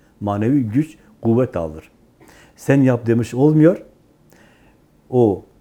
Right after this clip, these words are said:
güç gelsin, o kuvvet bana gelsin, o manevi kuvvet bana gelsin, bunu ben yapayım." demiş olur aynı zamanda. Bu da işin,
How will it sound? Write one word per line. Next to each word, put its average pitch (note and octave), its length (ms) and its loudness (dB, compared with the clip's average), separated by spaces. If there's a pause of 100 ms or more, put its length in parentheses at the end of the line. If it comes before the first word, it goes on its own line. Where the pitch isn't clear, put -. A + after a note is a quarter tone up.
(240)
güç B2+ 320 0
gelsin, G#2+ 360 -4
o A#2+ 120 -4
kuvvet C3 420 -2
bana G#2 200 -4
gelsin, G#2 500 -6
o F#2 100 -10
manevi G#2+ 320 -2
kuvvet A2+ 320 -4
bana A2+ 180 -2
gelsin, A#2+ 400 -6 (260)
bunu A#2 320 2
ben C3 220 2 (160)
yapayım." F#2 460 -8 (420)
demiş F2+ 300 -8
olur E2+ 220 -10
aynı F2 220 -10
zamanda. E2 480 -14 (1300)
Bu G#2 140 -4
da G2 60 -6
işin, G2+ 340 -10